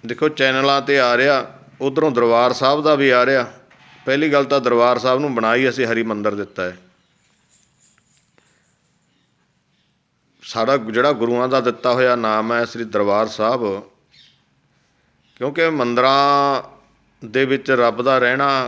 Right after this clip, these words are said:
ਖੰਡਨ ਹੈ ਬਾਣੀ ਦੇ ਵਿੱਚ। ਰੱਬ ਕਿਸੇ ਮੰਦਰ 'ਚ ਕੈਦ ਨਹੀਂ ਕੀਤਾ ਜਾ ਸਕਦਾ, ਉਹ ਕਿਸੇ ਮੰਦਰ 'ਚ ਨਹੀਂ ਵੱਸਦਾ ਹੁੰਦਾ, ਚਾਹੇ ਉਹ ਗੁਰਦੁਆਰਾ ਹੋਵੇ, ਚਾਹੇ ਉਹ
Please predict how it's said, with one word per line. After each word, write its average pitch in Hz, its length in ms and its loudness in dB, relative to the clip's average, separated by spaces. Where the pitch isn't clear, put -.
ਖੰਡਨ 113 360 -2
ਹੈ 131 80 2
ਬਾਣੀ 113 300 -2
ਦੇ 113 140 -4
ਵਿੱਚ। 104 300 -8
ਰੱਬ 110 220 -2
ਕਿਸੇ 123 220 -6
ਮੰਦਰ 113 340 -4
'ਚ 107 100 -14
ਕੈਦ 110 300 -2
ਨਹੀਂ 110 140 -8
ਕੀਤਾ 101 300 -6
ਜਾ 92 140 -4
ਸਕਦਾ, - 320 -20
ਉਹ 131 60 -20
ਕਿਸੇ 113 200 -8
ਮੰਦਰ 107 340 -6
'ਚ 107 100 -14
ਨਹੀਂ 117 120 -6
ਵੱਸਦਾ 95 320 -8
ਹੁੰਦਾ, 87 300 -12
ਚਾਹੇ 127 120 0
ਉਹ 120 100 2
ਗੁਰਦੁਆਰਾ 110 500 0
ਹੋਵੇ, 113 320 -4
ਚਾਹੇ 120 200 2
ਉਹ 107 180 -2